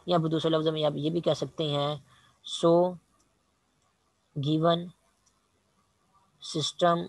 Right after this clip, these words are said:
is inconsistent، ٹھیک ہے؟ تو یہ، یہ والا ورڈ جو ہے، کنسسٹنٹ اور انکنسسٹنٹ کا ورڈ جو ہے، وہ یوز کرتے ہیں۔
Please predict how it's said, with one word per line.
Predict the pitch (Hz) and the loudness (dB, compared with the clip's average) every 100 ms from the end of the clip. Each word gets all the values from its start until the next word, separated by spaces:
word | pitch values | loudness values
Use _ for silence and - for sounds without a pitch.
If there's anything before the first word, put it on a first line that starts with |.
| - _ _ _ _ _ _ _ _ _ _ - | -12 _ _ _ _ _ _ _ _ _ _ 2
is | 165 170 170 - - _ _ _ _ _ _ _ _ _ _ _ _ _ _ _ _ _ _ _ - | 4 4 2 -8 -18 _ _ _ _ _ _ _ _ _ _ _ _ _ _ _ _ _ _ _ -4
inconsistent، | 160 170 185 180 _ _ _ _ _ _ _ _ _ _ _ _ - 165 160 165 170 _ _ _ _ _ _ _ _ _ _ _ _ _ _ _ _ _ - - 165 - 143 120 - _ _ _ - | -2 -2 -6 -14 _ _ _ _ _ _ _ _ _ _ _ _ 0 0 0 -6 -12 _ _ _ _ _ _ _ _ _ _ _ _ _ _ _ _ _ -10 -4 -4 -2 -4 -4 -14 _ _ _ -16
ٹھیک | 156 | -6
ہے؟ | 170 | -4
تو | 170 | -4
یہ، | 151 190 202 196 | 2 4 4 4
یہ | 170 202 | 4 6
والا | 208 180 | 6 6
ورڈ | 175 | 6
جو | 165 | 6
ہے، | 170 180 | 4 2
کنسسٹنٹ | 165 185 - 208 208 196 | 0 -2 -2 -2 0 2
اور | 190 | 2
انکنسسٹنٹ | 180 185 170 175 - 175 | 2 0 0 -2 -2 0
کا | 175 | 2
ورڈ | 160 160 | 4 4
جو | 160 | 4
ہے، | |
وہ | 160 | 2
یوز | 147 143 135 | 2 0 0
کرتے | 135 - 185 170 | -2 -2 -2 0
ہیں۔ | 165 | 0